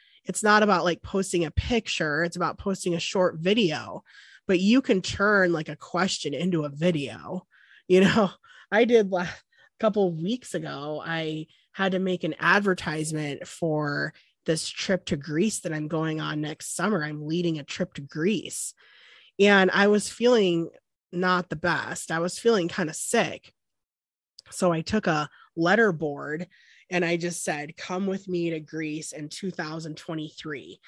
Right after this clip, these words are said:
And I took a picture, like, you know, first the C, and I took a picture of the board and then the O. I did, like, my own stop animation, right? So, like, and I just posted as a reel.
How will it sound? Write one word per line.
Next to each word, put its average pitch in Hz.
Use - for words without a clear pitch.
And 160
I 165
took 190
a 180
picture, 160
like, 143
you 175
know, 156
first 180
the 190
C, 170
and 202
I 151
took 190
a 196
picture 208
of 202
the 202
board 180
and 175
then 175
the 196
O. 175
I 170
did, 208
like, 208
my 185
own 185
stop 170
animation, 151
right? 175
So, 247
like, 233
and 220
I 202
just 208
posted 226
as 185
a 170
reel. 160